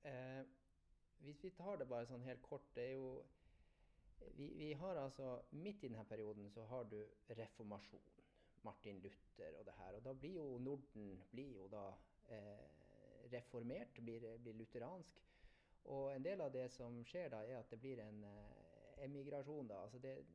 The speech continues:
det är en del, eh, det är en folk, eh, folk som vandrar ut från Norden, eh, biskopar och sånt som inte har lust att vara med på det här lutherska greia. Så de vill vara katoliker och de drar nedover på kontinentet, ner till Roma och sånt.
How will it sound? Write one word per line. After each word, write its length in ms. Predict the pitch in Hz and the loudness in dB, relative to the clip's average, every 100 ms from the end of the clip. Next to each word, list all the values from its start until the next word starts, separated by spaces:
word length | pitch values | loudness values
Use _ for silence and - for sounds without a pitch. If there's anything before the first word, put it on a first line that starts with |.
| 165 | -4
det 160 | 165 | 0
är 80 | 180 | 2
en 100 | 165 | 4
del, 360 | 160 160 139 131 | 4 4 4 4
eh, 200 | 120 117 - - - - - - - - - - | 2 2 -2 -8 -16 -16 -20 -20 -20 -20 -14 -6
det 100 | 139 | -2
är 40 | 147 | 0
en 80 | 143 | 2
folk, 300 | 170 139 - | 2 2 0
eh, 160 | 156 135 | -2 0
folk 220 | 156 175 | 0 -2
som 140 | - 131 | 0 2
vandrar 300 | 147 175 160 | 4 4 4
ut 220 | 220 202 | 2 2
från 160 | 131 113 | 2 4
Norden, 380 | 110 - 90 | 2 0 -8
eh, 140 | 110 117 | -6 -6
biskopar 760 | 127 135 151 - 143 120 131 104 | -4 -2 -2 0 0 0 0 0
och 100 | 110 | 0
sånt 220 | 120 107 | -4 -2
som 120 | 123 | -2
inte 120 | 120 | 2
har 80 | 135 | 4
lust 140 | 147 | 4
att 60 | 147 | 4
vara 120 | 147 | 4
med 220 | 185 202 | 6 4
på 60 | 113 | 2
det 60 | 92 | 0
här 180 | 101 | 0
lutherska 460 | 104 123 - - 92 | 0 0 -2 -8 -8
greia. 300 | 90 60 - | -8 -10 -10
Så 100 | - | -4
de 80 | 135 | 0
vill 100 | 131 | 2
vara 180 | 139 135 | 2 2
katoliker 580 | 123 127 165 165 - | 0 0 0 0 0
och 80 | 143 | 0
de 180 | 139 139 | 0 0
drar 160 | 139 143 | 0 2
nedover 360 | 139 139 131 | 2 2 0
på 180 | 127 135 | 0 -4
kontinentet, 760 | 123 127 131 127 131 - 143 123 | -4 -2 -2 -2 -4 -4 -2 0
ner 120 | 117 | -2
till 160 | 110 | -2
Roma 420 | 104 127 131 131 131 | 0 0 0 -2 -4
och 80 | |
sånt. 220 | 127 135 | -6 -8